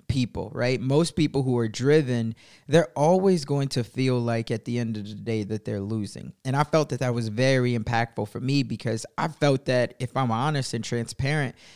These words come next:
ninety percent of my life, I've always felt like even though I had all of the talent, even though I have a lot of talent, even though I'm, I'm smart enough to learn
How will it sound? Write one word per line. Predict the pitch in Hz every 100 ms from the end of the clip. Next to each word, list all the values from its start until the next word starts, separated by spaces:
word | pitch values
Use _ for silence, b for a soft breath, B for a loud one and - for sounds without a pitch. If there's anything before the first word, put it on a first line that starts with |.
| B
ninety | 117 123 170 165
percent | 143 165
of | 156
my | 147
life, | 147 165 156 -
I've | 123
always | 147 190 156
felt | - 147
like | 107 135 -
even | 170 185 185
though | 151
I | 135
had | 127 135 123
all | 113 127 156
of | 160
the | 151
talent, | - 120 117 107 - B B
even | - 156 165
though | 151 135
I | 131
have | 131 202 180 117 113
a |
lot | 127 131
of | 131
talent, | - 131 120 113
even | 135 139 143
though | 135 135 -
I'm, | 127 123
I'm | - 131
smart | - 139 139 143
enough | 135 127
to | - 120
learn | 120 117